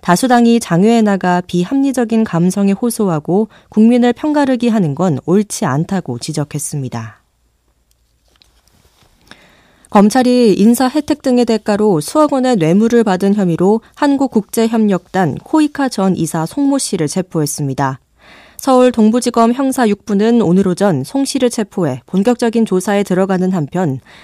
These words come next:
경기도 성남시에 있는 코이카 본사 사무실에 검사와 수사관들을 보내 압수수색을 실시했습니다.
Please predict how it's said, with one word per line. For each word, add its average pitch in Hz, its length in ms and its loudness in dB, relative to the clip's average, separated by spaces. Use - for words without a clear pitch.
경기도 240 380 4
성남시에 294 600 0
있는 240 360 0
코이카 302 420 -2
본사 208 380 0
사무실에 196 640 -2
검사와 180 480 -2
수사관들을 214 680 -2
보내 151 380 -4
압수수색을 175 720 -6
실시했습니다. 135 960 -6